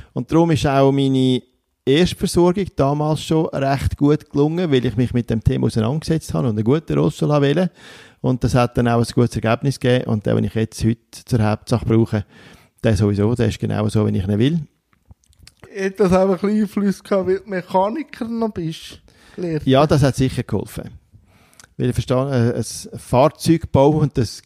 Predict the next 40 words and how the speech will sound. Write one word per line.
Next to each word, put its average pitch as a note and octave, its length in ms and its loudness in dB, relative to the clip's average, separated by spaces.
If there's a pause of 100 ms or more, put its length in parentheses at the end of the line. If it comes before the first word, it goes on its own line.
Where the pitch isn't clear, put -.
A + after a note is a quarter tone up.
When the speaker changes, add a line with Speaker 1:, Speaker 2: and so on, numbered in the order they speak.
Speaker 1:
ist B2+ 200 -2
ja D#3 100 0
ein C#3 60 -6
bisschen D#3 160 -2
die C#3+ 260 0
Richtung, C#3+ 320 -4
oder? A#2+ 220 -6 (320)
Fahrzeugbau, B2+ 760 2
Mechanik B2 720 -2
und A#2 220 -4
so, A2+ 220 2
das, - 440 -4
da A2 320 2
bin A2 240 -4
ich G#2+ 120 -2
ziemlich A#2 340 -2
gut D3+ 280 0
unterwegs. A#2+ 600 0 (460)
Und B2 500 0
das A#2+ 140 -2
hat A2 260 0
mir A2+ 160 0 (240)
sicher A#2+ 380 0
auf G2 80 -2
jeden G2+ 180 -4
Fall - 180 -6
geholfen. - 460 -8 (480)
Und A#2+ 180 -4
dann C#3 140 0
ist E3 140 0
es D3 100 0
aber C#3+ 240 2
noch C3+ 220 4
so, C3 400 4 (320)
äh, B2 220 -2 (120)
auch A#2+ 220 0
entscheidend, C#3+ 960 -4 (120)
also B2+ 200 -4
ich - 100 -6
habe C3 400 0